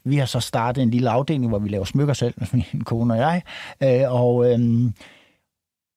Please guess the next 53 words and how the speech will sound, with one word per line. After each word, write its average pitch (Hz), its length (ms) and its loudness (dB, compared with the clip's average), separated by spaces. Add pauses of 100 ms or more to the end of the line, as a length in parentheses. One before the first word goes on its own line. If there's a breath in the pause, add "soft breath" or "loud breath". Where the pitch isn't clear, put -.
(100)
og 151 80 -2
så, 170 100 -2
ja, 151 220 -2 (120)
det 170 100 0
blev 190 140 2
endnu 180 200 4
mere 180 220 4
nysgerrig 131 380 2
på 120 60 -2
det 120 100 0
her 117 60 2
med 120 120 4
Pandora. 120 480 -2
Og 135 80 -4
så - 100 -2
begyndte 196 340 -2
jeg 214 60 2
jo 175 80 2
at 123 80 -4
se, 196 200 0
at 165 100 -4
de 175 80 2
fik 151 180 -4
bedre 160 200 2
og 190 60 -2
bedre 165 380 2
kvartalsregnskaber, 151 960 -2
og 131 200 -2
de 135 80 -4
kunne 131 140 -6
guide 151 340 -4
bedre 156 220 -2
og 175 80 -2
bedre. 147 220 -2 (420 loud breath)
Og 147 100 0
så 196 100 0
var 190 120 -2
der 180 80 0
en 180 120 0
ting, - 380 -6
som 165 460 -2
jeg, 156 180 0 (560)
jeg, 139 320 -2
jeg 127 80 0
har 117 80 -4 (160)
gået 170 200 2
og 170 60 -2
tænkt - 280 -6
på, 156 200 -4
jamen, 139 400 0 (1000 loud breath)
hende 151 200 2
der 139 60 2
Kardashian, 123 800 -2